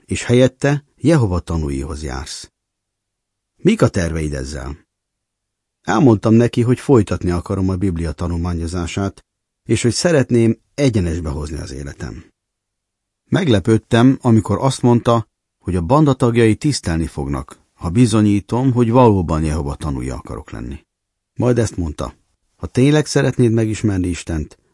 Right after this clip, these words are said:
maradj csak Jehova tanúival." De akkor elvárjuk tőled, hogy többé ne tegyél semmi rosszat. Gratulálok, a jó úton jársz. A tanúk igazán segíteni tudnak neked.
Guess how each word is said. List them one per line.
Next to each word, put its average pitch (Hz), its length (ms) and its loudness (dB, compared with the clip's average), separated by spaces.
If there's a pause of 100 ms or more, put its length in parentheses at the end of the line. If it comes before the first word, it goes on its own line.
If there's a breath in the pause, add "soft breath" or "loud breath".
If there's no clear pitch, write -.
(120)
maradj 135 280 2
csak - 260 -8
Jehova 78 300 -6
tanúival." 65 720 -12 (1000)
De - 140 -4
akkor 98 260 -4
elvárjuk 110 540 0
tőled, 95 380 -4
hogy 123 160 0
többé 127 360 2
ne 131 180 6
tegyél 135 380 0
semmi 120 340 0
rosszat. - 580 -8 (360)
Gratulálok, 95 800 0 (240)
a 117 100 0
jó 131 200 6
úton 82 320 -4
jársz. 55 460 -12 (640)
A 92 100 -6
tanúk 139 680 0
igazán 101 420 2
segíteni 71 540 -6
tudnak 62 380 -10
neked. - 380 -14